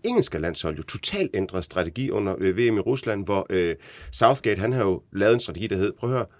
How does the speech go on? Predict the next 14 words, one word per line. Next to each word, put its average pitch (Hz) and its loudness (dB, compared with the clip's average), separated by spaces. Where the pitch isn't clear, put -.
vi 120 4
åbner 110 6
op, - -4
nu 117 4
lader 131 4
vi 120 0
simpelthen 139 -2
spillerne 123 0
tale 127 2
og 113 2
sige, 143 -2
hvad 143 4
de 110 -2
vil, 127 4